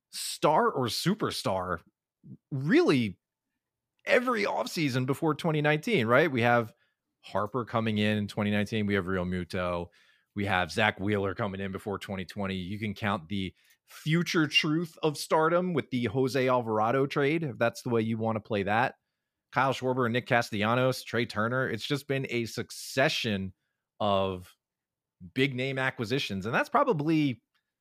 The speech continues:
least the way things are looking right now, not happening this year. Some early thoughts of trades, mm, may or may not come together. Obviously, the Phillies weren't in play for the big fish in Ohtani. They're probably not going to be in for Yoshinobu Yamamoto, and on and on and on. Anyway, I'm rambling.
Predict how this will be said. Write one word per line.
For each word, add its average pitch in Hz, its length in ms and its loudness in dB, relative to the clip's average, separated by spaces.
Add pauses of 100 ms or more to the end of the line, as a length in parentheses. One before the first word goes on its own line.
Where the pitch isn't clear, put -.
(200)
least 233 160 -8
the 175 80 -4
way 196 120 2
things 185 220 -2
are 180 40 0
looking 185 200 0
right 180 140 4
now, 185 180 4
not 120 280 2
happening 185 420 2
this 196 220 -4
year. 208 260 0 (320)
Some 101 160 -8
early 104 200 2
thoughts 113 280 0
of 101 100 -10
trades, 156 600 2 (120)
mm, 117 320 -4
may 110 140 -2
or 113 80 -2
may 113 120 -2
not 113 180 -4
come 113 160 -4
together. 147 560 2 (440)
Obviously, 78 320 -6
the 80 120 -8
Phillies 92 320 -4
weren't 92 180 -2
in 90 60 -4
play 95 200 -2
for 90 140 -8
the 85 80 -4
big 110 220 -2
fish 110 320 0
in 76 80 -6
Ohtani. 139 520 0
They're 95 140 0
probably 80 460 -6
not 78 240 -8
going 76 220 -8
to 76 40 -12
be 80 320 -10 (560)
in 95 140 0
for 104 100 -6
Yoshinobu 92 560 -2
Yamamoto, 147 920 6
and 98 120 -2
on 135 260 2
and 104 100 0
on 101 200 0
and 90 100 -4
on. 92 220 -2
Anyway, 87 260 -2
I'm 101 220 -4
rambling. 85 380 -6